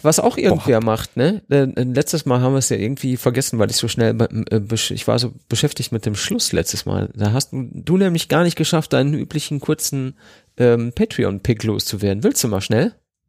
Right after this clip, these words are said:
Speaker 2: Ja, hier, äh, Patreon-Pick. Tschüss.
Speaker 1: Okay, das ist aber jetzt ultra knapp gewesen, ne?
Speaker 2: Ja, stimmt.
Speaker 1: Mach mal ordentlich jetzt hier.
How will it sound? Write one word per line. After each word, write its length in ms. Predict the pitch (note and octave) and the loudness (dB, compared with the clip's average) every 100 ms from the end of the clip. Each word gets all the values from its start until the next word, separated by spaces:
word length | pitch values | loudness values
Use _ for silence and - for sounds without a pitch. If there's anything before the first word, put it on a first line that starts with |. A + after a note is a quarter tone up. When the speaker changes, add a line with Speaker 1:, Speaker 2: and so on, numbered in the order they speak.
| _ - | _ -8
Speaker 2:
Ja, 280 | A#3 C4 D3+ | -4 -2 -2
hier, 360 | G#3 A3 D#3 C3 | 0 2 2 0
äh, 180 | D3 C#3+ | -4 -4
Patreon-Pick. 760 | - A3 F#3+ D#3 B2 A2 - - | -4 -4 0 0 0 -4 -6 -8
Tschüss. 220 | B3 C#4 _ _ _ _ _ _ _ - - - | -6 -6 _ _ _ _ _ _ _ -18 -12 -6
Speaker 1:
Okay, 260 | C3+ F3+ | 0 4
das 140 | C#3+ A#2+ | 4 2
ist 80 | E3 | 2
aber 180 | D3 | 2
jetzt 220 | C3 A#2+ - | 2 -2 -4
ultra 280 | F#3 - | -4 -4
knapp 280 | C3 D3 C3+ | -4 -6 -6
gewesen, 400 | A#2 G2+ G2 G2 | -8 -6 -8 -8
ne? 180 | G#2+ D3 _ _ _ _ _ - | -8 -8 _ _ _ _ _ -4
Speaker 2:
Ja, 280 | G2 G2+ G2 | 0 2 0
stimmt. 160 | - | 0
Speaker 1:
Mach 100 | D3+ | 2
mal 80 | E3+ | 4
ordentlich 460 | A#2+ A2+ C3+ G#2 - | 4 2 0 -6 -8
jetzt 160 | - | -8
hier. 260 | - F2+ | -8 -10